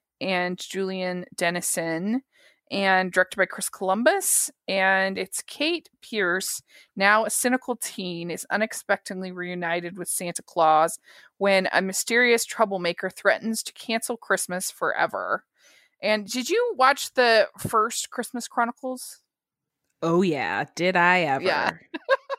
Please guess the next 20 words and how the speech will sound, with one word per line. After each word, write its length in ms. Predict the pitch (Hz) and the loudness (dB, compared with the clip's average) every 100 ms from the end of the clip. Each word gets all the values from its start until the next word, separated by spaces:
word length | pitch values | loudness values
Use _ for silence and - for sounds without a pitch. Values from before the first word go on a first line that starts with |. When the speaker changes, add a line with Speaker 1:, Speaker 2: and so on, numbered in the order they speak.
| - 226 | -12 -6
Speaker 2:
Yes. 500 | - 123 - - - - 294 - | -2 -2 -4 -8 -8 -6 -4 -2
<laughs> 100 | 302 - 277 - 233 - 220 - | -2 0 -2 -2 -4 -4 -12 -6
Speaker 1:
Yeah, 300 | 254 247 190 - | 2 4 4 2
I 160 | 240 320 | 4 4
was 220 | 453 453 | 4 2
a 60 | 302 - | 0 -2
big 360 | 233 220 240 233 | 0 2 2 -2
fan 540 | - - 175 208 226 | -8 -6 -4 -2 -2
of 140 | - 233 | -2 -2
the 100 | 240 | -2
first 380 | - 262 - 277 | 0 0 0 0
one. 320 | 269 277 262 | 2 2 2
I 120 | 190 | 0
really 580 | 185 190 220 226 220 220 | -2 -4 -2 0 0 0
enjoyed 500 | 208 202 214 202 214 | -4 -6 -2 0 4
it. 420 | 277 330 - - _ _ _ _ _ - | 4 4 0 -10 _ _ _ _ _ -2
Um, 380 | 226 254 269 247 _ - | 2 4 2 -2 _ -6
so 500 | - 320 302 302 269 _ - | 0 4 6 4 0 _ -4
I 80 | |
ha-, 260 | 240 269 254 | -2 0 -2